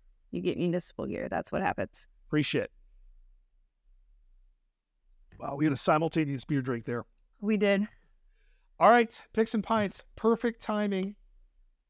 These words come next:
Speaker 2: Arcade Hero. This is, uh, Revolution Brewing.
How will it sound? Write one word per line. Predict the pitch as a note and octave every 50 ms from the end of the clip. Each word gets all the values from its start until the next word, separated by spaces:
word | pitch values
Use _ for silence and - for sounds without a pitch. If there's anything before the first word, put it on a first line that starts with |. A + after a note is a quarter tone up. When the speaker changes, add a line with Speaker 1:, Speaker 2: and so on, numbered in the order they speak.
| _ _ _ _ _ _ -
Speaker 2:
Arcade | D#3+ F3 D#3+ - - G3+ G3 G3 D#3
Hero. | D#3+ F#3+ F#3 F3 E3 E3+ E3+ F3+ - _ _ _ _ _ _ _ _ _ _ _ _ - - _ _ _ _ _ -
This | D#3 D#3+ - -
is, | F#3 F3 E3+ D3+ C#3 -
uh, | - D#3+ D#3 D3+ D3 D3 D3 D3 D3 C#3+ C#3+ - - _ _ _ -
Revolution | D#3+ D#3+ F3 F3 G3 F#3+ F#3 F3+ - - F3+ E3+
Brewing. | D#3+ D#3+ E3 E3 D#3 D#3 E3+ F3+